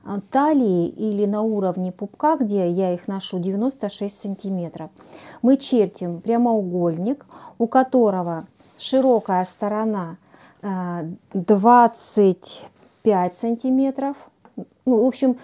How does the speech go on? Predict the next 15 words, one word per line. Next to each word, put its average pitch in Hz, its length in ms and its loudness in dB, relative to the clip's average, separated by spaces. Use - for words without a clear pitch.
прямоугольник 233 640 2
двадцать 208 380 -2
пять 220 240 -4
сантиметров 240 680 -4
от 233 360 -2
середины. 165 680 -2
И 330 100 2
проводим 220 580 2
линию. 165 460 -6
Теперь 220 480 2
начинаем 262 560 4
с - 20 4
задней 214 400 2
половинки. 190 800 -4
Откладываем 190 1080 -2